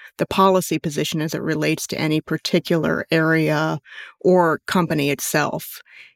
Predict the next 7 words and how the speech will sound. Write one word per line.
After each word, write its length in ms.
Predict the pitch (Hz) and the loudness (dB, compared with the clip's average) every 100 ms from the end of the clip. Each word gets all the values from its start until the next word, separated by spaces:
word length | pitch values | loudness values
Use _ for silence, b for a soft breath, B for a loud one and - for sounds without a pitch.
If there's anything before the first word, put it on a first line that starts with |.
| _ | _
And 720 | 180 180 180 175 170 170 151 - | 2 4 6 4 2 0 -2 0
some 180 | 208 | 4
of 100 | 202 | 4
the 80 | 180 | 2
solutions 560 | 175 185 226 254 202 175 | 0 0 2 4 4 2
being 280 | 180 165 160 | 2 2 0
proposed 920 | 160 - 175 165 143 185 - - | -2 0 2 2 2 0 -2 -6